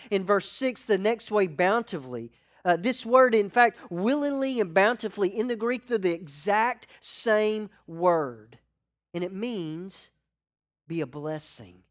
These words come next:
You should give for the purpose of, not so I get something in return,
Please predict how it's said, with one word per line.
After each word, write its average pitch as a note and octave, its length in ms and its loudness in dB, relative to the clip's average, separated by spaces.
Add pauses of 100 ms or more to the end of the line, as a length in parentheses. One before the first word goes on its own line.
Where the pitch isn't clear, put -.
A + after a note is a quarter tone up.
(260)
You F#3+ 100 -10
should E3+ 320 -6
give A#3 600 6 (560)
for A3 100 -2
the G#3+ 100 6
purpose D#4 540 -2
of, G#3 220 6
not C4 300 4
so C#4 220 2
I B3 120 6
get A3 280 -6
something A#3 500 -4
in G#3+ 80 -6
return, G#3+ 640 0